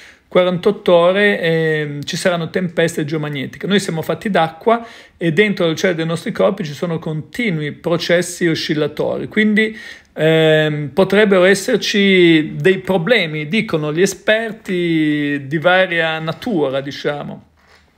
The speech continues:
Il Sole è una specie di calderon atomico sempre in ebollizione e sul Sole si forma il cosiddetto vento solare che viaggia con una velocità di trecento chilometri al secondo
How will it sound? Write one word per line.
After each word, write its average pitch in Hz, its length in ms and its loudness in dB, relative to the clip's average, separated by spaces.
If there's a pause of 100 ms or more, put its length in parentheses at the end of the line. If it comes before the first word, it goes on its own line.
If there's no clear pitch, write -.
(220)
Il 196 120 0
Sole 254 220 2
è 226 40 2
una 190 100 0
specie 208 340 2
di 175 60 4
calderon 175 580 2
atomico 190 840 0 (300)
sempre 185 440 0
in 170 60 0
ebollizione 190 840 0
e 190 40 0
sul 165 420 -6 (280)
Sole 190 500 2
si 202 140 -4
forma 165 300 0
il 156 60 -6
cosiddetto 165 480 -4
vento 170 440 -2
solare 151 680 -2 (440)
che 180 160 4
viaggia 214 400 2
con 190 140 -2
una 185 100 0
velocità 180 400 -2
di 175 420 -4
trecento 214 880 0
chilometri 175 600 -2
al 165 80 -4
secondo 151 840 -10